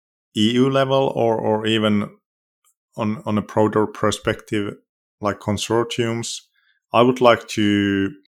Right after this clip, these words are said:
apply Horizon Europe funding. I have some ideas, but not,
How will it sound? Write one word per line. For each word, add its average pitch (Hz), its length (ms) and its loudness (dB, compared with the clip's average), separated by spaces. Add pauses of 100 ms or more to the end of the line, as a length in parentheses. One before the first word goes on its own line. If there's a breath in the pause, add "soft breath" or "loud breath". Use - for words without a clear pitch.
(260)
apply 104 500 2 (100)
Horizon 113 720 0 (1000)
Europe 113 320 0
funding. 131 640 0 (420)
I 110 140 2
have 113 120 2
some 120 240 0
ideas, 117 480 4
but 101 220 -4
not, 107 300 -2